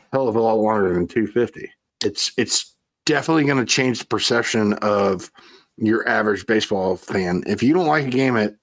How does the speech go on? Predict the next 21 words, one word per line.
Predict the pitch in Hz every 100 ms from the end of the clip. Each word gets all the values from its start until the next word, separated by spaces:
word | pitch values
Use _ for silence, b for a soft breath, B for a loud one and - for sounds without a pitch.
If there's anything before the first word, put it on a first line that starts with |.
| _
three | - - 127 123
hundred | 123 123 110 107 -
or | 117 101 90 _ _ -
three | 123 123
hours | 117 113 104
and | -
fifteen | 117 123 110
minutes, | 123 131 -
you're | 131
still | 135 - 175 175
not | 139
gonna | 131 120
like | 120 117
it |
at | 104 -
two | - 139
hours | 110 104
and | 87 -
fifty | 123 -
minutes. | 82 71 - - - _ _ _ _ -
So | - - 120 113 110 110